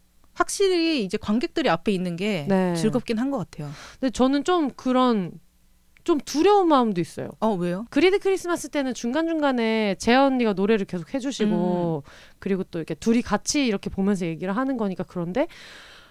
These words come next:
Speaker 2: 한 번도 본 적이 없잖아요. 너무 다들 상상 속의 인물 같은
Speaker 1: 음.
Speaker 2: 사람들이잖아요. 그러니까 한 명씩 오셔가지고
Speaker 1: 음, 음.
Speaker 2: 북토크 같은 거 할 때 뭐 "비욘세님 뭐 되게 잘 듣고 있어요." 이렇게 얘기를 해주시는 거면 모르겠는데 이렇게
Speaker 1: 음.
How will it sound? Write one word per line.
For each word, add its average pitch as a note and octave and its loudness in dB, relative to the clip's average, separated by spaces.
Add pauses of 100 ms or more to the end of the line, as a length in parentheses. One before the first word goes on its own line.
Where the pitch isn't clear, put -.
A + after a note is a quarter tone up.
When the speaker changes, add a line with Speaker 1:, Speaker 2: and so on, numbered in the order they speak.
(160)
Speaker 2:
한 A#4 -2
번도 A#4 4
본 A3 2
적이 G3+ 0
없잖아요. E3 -4
너무 D#3+ -6
다들 E3+ -4 (260)
상상 F#4+ 0
속의 B3+ 2
인물 G3 0
같은 F3+ 0
Speaker 1:
음. E3+ 0
Speaker 2:
사람들이잖아요. F3 -2 (120)
그러니까 - -18
한 F#4 -2
명씩 G4 0
오셔가지고 G3 0
Speaker 1:
음, - -6
음. E3 -6
Speaker 2:
북토크 G#3+ 0
같은 A#3 0
거 G#3 0
할 D4 2
때 A3 2 (400)
뭐 G3+ -8
"비욘세님 C4+ 2
뭐 F#3+ 4 (180)
되게 G3+ -2
잘 G#3 2
듣고 D4 0
있어요." A#3+ 0
이렇게 A3 0
얘기를 E3+ -2
해주시는 D4+ -2
거면 F3+ -2
모르겠는데 D#3 -4
이렇게 F3 -2
Speaker 1:
음. D3 -6